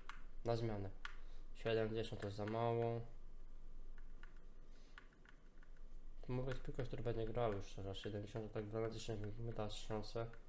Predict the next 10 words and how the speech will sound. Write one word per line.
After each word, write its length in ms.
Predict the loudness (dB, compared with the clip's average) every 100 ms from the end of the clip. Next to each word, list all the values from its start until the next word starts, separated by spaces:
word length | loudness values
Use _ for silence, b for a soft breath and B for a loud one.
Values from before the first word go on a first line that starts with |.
| -8 -10 -10 -12 -12 -4
Bo 80 | -2
uważam, 440 | 0 2 2 2
że 120 | 0
chłop 280 | 0 -2 -2
siedemdziesiąt 460 | -2 0 0 0 0
overalla 300 | 2 2 2
nie 140 | 0
wykorzysta 560 | 0 -2 0 -2 0 -2
ich. 80 | -2 -4 -6 -6 -6 -6
Dalej. 280 | 0 2 2